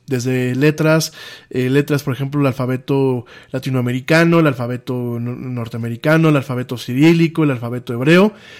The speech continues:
y lo que hace un Unicode, que bueno, pues una serie de estándares y normas, ellos son los que publican los emojis. Y ya los emojis, una vez que ellos lo publican, ya consiste en empresas como Apple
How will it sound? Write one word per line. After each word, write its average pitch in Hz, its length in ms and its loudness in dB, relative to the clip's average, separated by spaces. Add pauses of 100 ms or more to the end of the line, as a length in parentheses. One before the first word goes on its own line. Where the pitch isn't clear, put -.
(180)
y 208 240 6
lo 170 180 4
que 170 100 4
hace 185 240 4
un 185 140 4
Unicode, 160 680 4
que - 100 -6
bueno, 143 220 0
pues 131 140 -8
una 151 200 2
serie 147 280 0
de 127 120 -2
estándares 151 640 2
y 131 40 -8
normas, 160 540 2 (360)
ellos 170 340 6
son 185 160 4
los 185 120 2
que 156 120 -2
publican 139 420 -2
los 139 160 0
emojis. 202 600 6 (260)
Y 156 180 2
ya 185 140 8
los 208 200 6
emojis, 196 400 6
una 180 80 4
vez 175 100 2
que 175 300 0
ellos 170 240 4
lo 160 160 4
publican, 185 560 0 (400)
ya 170 240 2
consiste 180 840 2
en 135 140 -2
empresas 147 400 -2
como 139 340 2
Apple 175 400 4